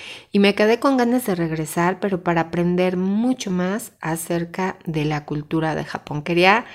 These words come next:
así como, eh, absorber, absorber, absorber todo lo que pudiera durante ese periodo de tiempo. Y hacerlo de una manera muy consciente, reflexiva. Y decidí que en este segundo viaje, aparte de conocer, era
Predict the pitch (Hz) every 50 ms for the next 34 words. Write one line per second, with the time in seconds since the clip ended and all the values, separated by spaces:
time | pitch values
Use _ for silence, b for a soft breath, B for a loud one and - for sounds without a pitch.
0 | B B B B B - 160 - - 175 - 170 170 175 165 151 131 131 B B
1 | B B B B B B B B _ - 165 170 165 160 160 180 165 - _ _
2 | _ - 170 160 165 165 - 185 180 170 160 170 175 180 180 170 170 - - 160
3 | 160 160 151 165 160 - - - 143 147 143 147 143 - - - - - 180 180
4 | 185 185 170 170 - 160 - - 151 147 151 160 156 156 156 151 165 196 208 -
5 | - 160 156 151 147 147 147 - 165 156 - 175 170 - 170 156 156 156 160 160
6 | 156 151 147 151 - 147 147 147 - - - b b b b b b b b b
7 | b _ _ _ - 220 226 - - 220 226 226 - 247 233 233 240 233 240 262
8 | 269 277 - - - 240 220 190 202 202 196 196 208 220 226 220 196 180 175 175
9 | 185 190 190 190 185 185 185 185 185 - - - - - 190 180 185 - - 190
10 | 185 180 175 - 180 180 170 165 - - 156 - - - 196 190 190 180 180 175
11 | 175 B B B B B B B B B B B _ _ _ - - _ 220 214
12 | 190 208 208 208 202 - 254 254 262 254 233 240 220 196 190 185 180 - 202 190
13 | 190 180 175 170 170 170 180 175 165 160 160 165 - 175 170 185 - - - _
14 | _ - 175 - - 180 185 185 - 240 240 - 170 170 170 165 165 170 - 185
15 | 185 190 - - - 185 180 180 185 185 - - -